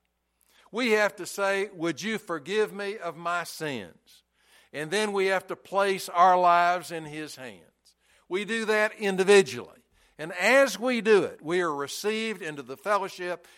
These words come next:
and the family of God forever and ever and ever.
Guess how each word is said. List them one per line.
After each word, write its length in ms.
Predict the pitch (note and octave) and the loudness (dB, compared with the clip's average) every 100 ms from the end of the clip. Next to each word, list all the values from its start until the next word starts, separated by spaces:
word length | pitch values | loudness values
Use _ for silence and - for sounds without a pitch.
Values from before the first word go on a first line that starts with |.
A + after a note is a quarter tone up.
| - | -14
and 120 | B2+ | -10
the 60 | B2 | -8
family 680 | - G3+ G#3 G3+ G3 F#3+ - | -2 0 0 -2 -2 -4 -6
of 240 | C3+ A2 | -10 -6
God 460 | A#2+ D3 B2 F#2+ - _ _ _ _ | -2 2 2 -2 -10 _ _ _ _
forever 720 | - A2+ - G3 G#3 A3 G3 - _ | -16 -14 0 2 4 2 -2 -8 _
and 220 | A2+ A2 - | -14 -14 -8
ever 420 | E3 E3 E3 D#3+ _ _ _ - | -4 -4 -4 -8 _ _ _ -14
and 160 | A#2+ C3 | -12 -6
ever. 420 | D3 C3 - | -2 -2 -2